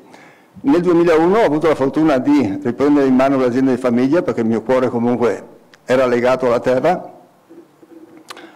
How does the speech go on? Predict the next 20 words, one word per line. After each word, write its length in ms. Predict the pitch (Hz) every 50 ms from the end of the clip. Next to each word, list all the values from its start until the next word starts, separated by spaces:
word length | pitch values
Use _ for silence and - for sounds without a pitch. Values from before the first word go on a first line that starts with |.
| - - _ _ _ _
e 520 | - 147 156 160 160 160 156 156 - - - -
lì, 420 | 139 135 143 147 160 180 196 190 -
avendo 380 | 151 143 143 165 175 170 151
anche 240 | 143 147 156 147 139
più 140 | 117 160 175
tempo, 320 | 165 139 135 139 135 156
ho 180 | 151 143 143 151
implementato, 1500 | 156 151 139 - - - - - - - 143 147 156 170 165 151 139 127 123 127 127 - 147 147 151 147 147 - - -
eh, 140 | 113 101 98 -
questo, 560 | 131 120 - - 123 120 - - - - - - - _ _ _ _ - - _ _ _
chiamiamolo 440 | - 117 113 123 123 131 131 117 117
secondo 360 | - 131 - 135 139 147 151
lavoro 320 | 135 120 113 120 123 135
di, 380 | 131 127 120 117 117 117 113 -
di, 180 | 117 113 110 107
di, 380 | 101 98 101 98 - 101 95 -
di 120 | - 117 113
norcino, 680 | 127 143 143 - 123 113 110 120 147 185 - - - - - - - - - - -
e 160 | - - 175 175
quindi 720 | - 151 147 147 151 160 165 165 156 - - - -